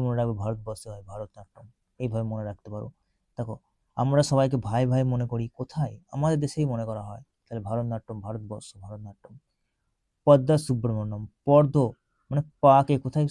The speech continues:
সকালবেলায় ছোঁয়া হয়? আমাদের ইন্ডিয়াতেই শুভ শুভ পাকে আমরা ছুঁয়ে থাকি। তারপর দেখো, টি বালা সরস্বতী, সরস্বতী মায়ের কোথায় পূজা করা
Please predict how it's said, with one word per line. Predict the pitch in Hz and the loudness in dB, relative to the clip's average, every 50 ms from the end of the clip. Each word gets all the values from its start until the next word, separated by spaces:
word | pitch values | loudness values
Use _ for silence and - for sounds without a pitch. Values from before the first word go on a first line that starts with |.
| - - | -2 -6
সকালবেলায় | 131 - 139 135 131 135 135 127 - | -6 -4 -4 -2 -2 -2 -4 -4 -6
ছোঁয়া | - 120 117 113 107 | -8 -8 -8 -8 -8
হয়? | 110 - - 117 | -10 -10 -8 -6
আমাদের | 120 127 127 131 131 127 | -4 -4 -2 -2 -2 -2
ইন্ডিয়াতেই | 123 123 127 131 131 131 - 151 160 160 _ _ _ _ _ _ _ _ _ _ _ _ _ _ _ _ _ _ _ _ _ _ _ _ _ _ _ _ _ _ _ _ _ _ _ _ - | -2 -2 -2 -2 -2 -2 -2 -4 -4 -6 _ _ _ _ _ _ _ _ _ _ _ _ _ _ _ _ _ _ _ _ _ _ _ _ _ _ _ _ _ _ _ _ _ _ _ _ -14
শুভ | - - 135 135 143 131 - | -6 2 4 6 6 6 4
শুভ | 127 120 139 147 - - | 0 -2 -2 0 0 2
পাকে | 131 123 127 127 - - 123 | 2 2 0 0 -2 -2 -2
আমরা | 117 123 135 170 196 - _ _ _ _ _ _ _ _ _ _ _ _ _ _ _ - | -2 -2 -2 -4 -4 -6 _ _ _ _ _ _ _ _ _ _ _ _ _ _ _ -2
ছুঁয়ে | - 165 165 156 156 | 4 4 6 6 6
থাকি। | 156 147 151 156 151 - _ | 4 2 0 -4 -8 -8 _
তারপর | - 117 110 107 104 | -4 -4 -4 -4 -6
দেখো, | 104 107 120 - _ _ _ _ _ _ - | -8 -10 -12 -16 _ _ _ _ _ _ 4
টি | 175 180 151 131 | 4 6 8 8
বালা | 139 135 139 143 139 - | 8 10 8 8 4 2
সরস্বতী, | - 117 120 - - 117 - - 113 - | 0 -2 -2 -2 -4 -6 -8 -8 -8 -6
সরস্বতী | - 123 135 - - 147 - 151 143 | -4 -4 -4 -4 -4 -6 -2 -2 0
মায়ের | 143 143 143 139 - | 0 0 -2 -4 -6
কোথায় | 123 - - 143 143 - 156 - _ _ _ _ _ _ _ - | -10 -8 -6 -4 -4 -4 -6 -10 _ _ _ _ _ _ _ 0
পূজা | 135 131 131 120 | 2 2 2 0
করা | 120 113 | -2 -6